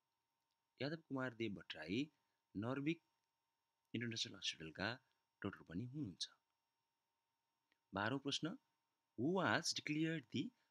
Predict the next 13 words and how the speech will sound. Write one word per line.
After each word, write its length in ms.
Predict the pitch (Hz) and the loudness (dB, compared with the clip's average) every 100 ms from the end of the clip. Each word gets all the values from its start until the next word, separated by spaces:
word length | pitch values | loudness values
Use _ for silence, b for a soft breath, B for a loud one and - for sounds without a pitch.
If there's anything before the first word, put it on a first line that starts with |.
| _ | _
best 360 | 92 180 - - | 4 8 8 8
male 320 | 131 139 160 165 _ _ _ _ 120 | 6 6 4 -2 _ _ _ _ 4
player 260 | 107 95 131 - | 6 6 2 -2
under 200 | 123 127 139 - | 0 2 0 -2
Pulsar 320 | 135 131 139 - - | -2 0 -2 -2 -2
Sports 320 | - 90 - - - | -2 -4 -2 -4 -2
Award 340 | 123 113 117 139 _ | 2 4 2 -2 _
टु 60 | - 95 | -8 -6
थाउजन्ड 360 | 87 85 160 - _ _ - - | -6 -4 -4 -6 _ _ 4 6
सेभेन्टी 280 | 175 127 - | 6 4 2
सिक्स? 260 | - - - - _ _ _ _ _ _ - | 2 0 0 -4 _ _ _ _ _ _ 0
यसको 300 | - - 82 - - | 0 0 -6 -6 -2
सही 120 | 127 | 0